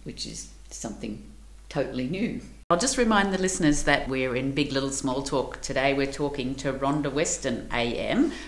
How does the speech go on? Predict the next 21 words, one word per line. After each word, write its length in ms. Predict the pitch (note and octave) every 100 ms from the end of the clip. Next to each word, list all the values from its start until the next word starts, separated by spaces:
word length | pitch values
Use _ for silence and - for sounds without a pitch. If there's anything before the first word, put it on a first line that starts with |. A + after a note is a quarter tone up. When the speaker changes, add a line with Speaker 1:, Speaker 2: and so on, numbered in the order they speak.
| -
Speaker 2:
who 100 | D3
has 240 | C#3+ C#3
just 380 | - F3 F3+ -
retired 640 | D3+ D3 C3 A2+ A#2 C#3 F3+
from 400 | C3 B2 A2+ - -
as 220 | B2+ -
the 80 | -
past 380 | C3 B2 -
president 420 | C#3+ A#2+ A#2 A2+ -
of 180 | A#2 A#2
the 60 |
local 380 | A#2 A#2 A#2+ B2
U 220 | A#2 A#2
three 240 | B2 B2 A2+
A, 200 | G#2+ - - - - -
the 80 | B2+
University 760 | C3+ C#3 C3 B2 - B2 A#2+
of 160 | - A#2+
the 80 | C3+
Third 480 | - C3 A#2+ A#2+ -
Age. 440 | D3+ E3 C3+ -